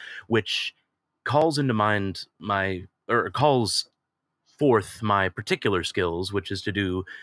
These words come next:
English, Scottish, and American dialects all in the same book, and about equal parts of all.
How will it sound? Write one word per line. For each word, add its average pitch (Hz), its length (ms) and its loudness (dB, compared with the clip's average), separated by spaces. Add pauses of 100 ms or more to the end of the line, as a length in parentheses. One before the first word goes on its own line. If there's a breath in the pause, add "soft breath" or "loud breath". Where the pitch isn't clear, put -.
(180 loud breath)
English, 120 480 2
Scottish, 113 400 0
and 107 420 0
American 104 540 0
dialects 85 500 0
all 92 200 -2
in 87 80 -6
the 85 80 -8
same 87 300 -4
book, 110 300 -2 (340 loud breath)
and 123 260 0
about 120 560 0 (100)
equal 120 320 0
parts 98 520 -2
of 95 140 -4
all. 98 280 0